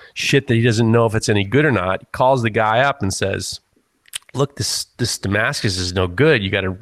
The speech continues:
either do something about it." And he said, "Well, you're gonna have to wait. I'm making Damascus for other people."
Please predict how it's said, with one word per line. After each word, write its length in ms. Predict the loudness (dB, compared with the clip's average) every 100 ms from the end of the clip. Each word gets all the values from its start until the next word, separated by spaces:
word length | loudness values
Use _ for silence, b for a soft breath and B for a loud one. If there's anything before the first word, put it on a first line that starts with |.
| -8
either 160 | -6 -4
do 160 | 0 0
something 220 | 2 0
about 180 | 0 -2
it." 40 |
And 40 | -2
he 60 |
said, 140 | -2 -2
"Well, 140 | -2
you're 120 | -2
gonna 200 | -2 -2
have 140 | -2 -2
to 80 | 0
wait. 300 | 2 2 -2 B B 2
I'm 80 | 4
making 320 | 4 2 2
Damascus 460 | 2 0 0 -2
for 100 | -2
other 120 | 0 2
people." 440 | 0 2 2 0